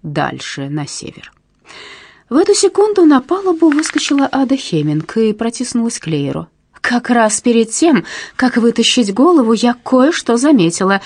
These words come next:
Я приподняла голову, и оно заблестело. Что-то железное». «Как подобное вообще возможно?»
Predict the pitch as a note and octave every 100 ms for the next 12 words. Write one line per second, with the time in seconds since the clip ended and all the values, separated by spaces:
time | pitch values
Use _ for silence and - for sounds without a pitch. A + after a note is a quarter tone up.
0 | - - A3 A3+ A3 A#3 A#3+ G3 A3 G#3
1 | F#3+ F3 C#4+ F4+ D#4 - A#3+ A3 B3 C4+
2 | D#4 E4+ - - E3+ F3+ F3+ - - -
3 | - A#3+ - F3 G#3 D3+ C3+ - - -
4 | _ _ _ _ _ _ _ _ _ _
5 | _ _ _ _ _ _ _ _ _ _
6 | _ _ _ _ _ _ - - - -
7 | - A#3+ G#3+ C4+ F#4+ B3+ F#3 D3+ - -
8 | F#3 G#3+ - - D4+ D4+ C4+ E3 C#3 -
9 | C#3